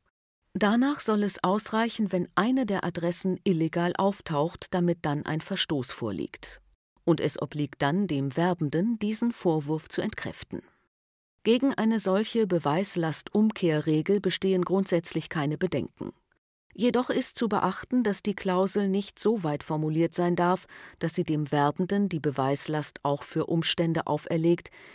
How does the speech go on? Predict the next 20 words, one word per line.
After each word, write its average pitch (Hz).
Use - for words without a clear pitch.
die 196
im 185
Verantwortungsbereich 170
des -
Adresshändlers 139
oder 117
eines 120
sonstigen 143
Dritten 123
liegen. -
Zwar 208
gilt 262
diese 220
Rechtsprechung 190
weitgehend 180
nur 175
im 165
B 180
two 180
C-Bereich, 147